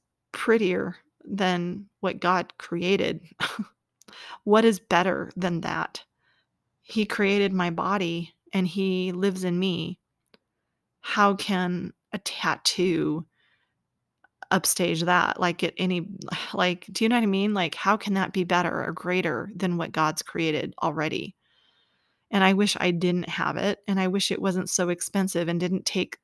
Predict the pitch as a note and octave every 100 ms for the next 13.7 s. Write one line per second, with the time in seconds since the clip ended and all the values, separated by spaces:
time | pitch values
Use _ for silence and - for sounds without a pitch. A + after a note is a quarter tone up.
0 | - F#3+ G3 F#3 F3 F3 - - _ _
1 | _ - F#3 - F#3 F#3 - - F#3+ F3
2 | G3+ - G#3 - - G3 F#3+ - - -
3 | C4+ - F#3+ F#3 G3+ F3+ - - - -
4 | - - - _ _ - - F#3+ F3+ E3+
5 | - G3+ G3 F#3+ - F3+ F3+ F3+ F#3 E3+
6 | - - - F#3 - F#3 - - - -
7 | - F3+ F3+ - - F3 E3 D#3+ D#3+ E3
8 | - E3+ E3 E3+ D#3+ G#3 _ - F3+ F3
9 | F3 E3+ - - - _ - E3 D#3+ D#3+
10 | - F3 - - - E3 - C#2+ G3 _
11 | _ - - - - _ _ _ G3 G3
12 | - F#3 F3 F3 E3+ - E3+ D#3+ D#3 -
13 | - - G3 F#3+ - F3 F3